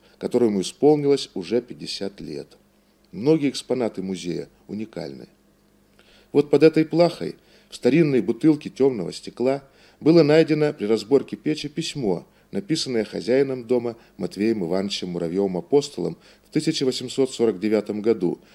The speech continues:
для пользы и удовольствия будущих археологов, где он рассказывает о тех, кто делил с ним тяготы сибирской ссылки. В этой гостиной проводили долгие зимние вечера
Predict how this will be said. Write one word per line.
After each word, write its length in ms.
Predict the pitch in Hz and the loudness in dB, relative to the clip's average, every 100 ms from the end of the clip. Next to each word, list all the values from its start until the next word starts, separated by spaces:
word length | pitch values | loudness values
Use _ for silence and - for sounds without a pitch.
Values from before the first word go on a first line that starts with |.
| _ | _
для 160 | - 104 | 0 0
пользы 460 | - 160 160 139 160 | 4 4 4 2 -2
и 140 | 101 | -2
удовольствия 720 | 92 90 87 117 113 - 113 | -2 -2 0 0 -2 -4 -2
будущих 560 | 85 85 82 - 85 - | -2 -6 -8 -10 -12 -14
археологов, 800 | - 117 104 90 78 73 - - _ - _ | -10 -2 2 2 0 -6 -12 -16 _ -20 _
где 140 | 95 110 | 0 2
он 140 | 98 | 4
рассказывает 760 | 98 - 117 101 92 87 85 _ - | 2 0 0 2 0 -4 -4 _ -12
о 100 | 101 | -12
тех, 420 | - 143 151 - _ - - - | 0 4 4 2 _ -20 -20 -2
кто 120 | 113 | -2
делил 380 | 95 104 143 139 | 2 4 4 2
с 140 | - | -4
ним 200 | 139 131 _ _ _ - | -6 -6 _ _ _ 0
тяготы 560 | 117 113 113 113 101 - | 0 2 -2 -4 -6 -12
сибирской 560 | - 85 90 - - | -14 -12 -12 -12 -14
ссылки. 540 | - - 85 - - - _ _ _ _ _ _ _ - | -14 -12 -14 -14 -20 -20 _ _ _ _ _ _ _ 0
В 60 | |
этой 180 | 143 151 | 2 4
гостиной 640 | 139 139 - 175 143 85 - | 4 2 4 2 2 0 0
проводили 460 | 110 110 110 113 | 4 4 4 0
долгие 480 | 85 123 131 101 90 | 4 6 6 4 -4
зимние 400 | 82 120 104 87 | -2 -4 -2 -4
вечера 560 | 82 - 101 120 127 | -6 -6 0 0 0